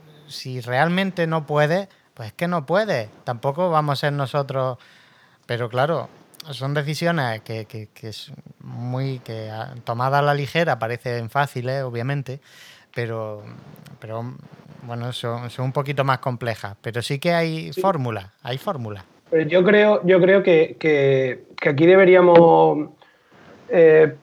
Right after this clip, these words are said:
Speaker 2: poner muchas cosas encima del tablero, porque también es cierto que cuando hablamos de posponer los estrenos, hombre, no quiero vender el, la moto de que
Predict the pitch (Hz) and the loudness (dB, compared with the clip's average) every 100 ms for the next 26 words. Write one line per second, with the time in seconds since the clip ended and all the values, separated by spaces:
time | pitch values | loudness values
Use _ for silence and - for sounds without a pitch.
0 | - 160 160 180 185 208 196 202 196 190 | 0 2 4 4 2 0 2 2 4 4
1 | 185 180 185 185 180 180 180 190 185 165 | 4 0 2 2 4 4 4 6 4 4
2 | 147 135 135 127 131 156 180 185 175 180 | 2 0 -2 0 0 2 0 0 2 2
3 | 170 147 139 135 147 170 180 170 165 147 | 2 2 4 4 6 6 6 4 4 2
4 | 139 139 143 170 170 160 165 175 165 160 | 2 2 4 6 6 6 4 2 4 2
5 | 160 - - - - _ _ - 175 160 | -2 -20 -20 -20 -20 _ _ -4 2 4
6 | 147 160 185 180 214 190 180 175 170 175 | 4 4 4 4 6 8 6 6 6 6
7 | 175 175 185 165 165 160 160 156 156 156 | 4 2 2 4 6 6 4 4 4 4
8 | 156 165 165 165 160 160 160 160 156 151 | 6 6 6 6 6 2 4 6 6 6
9 | 151 147 | 4 0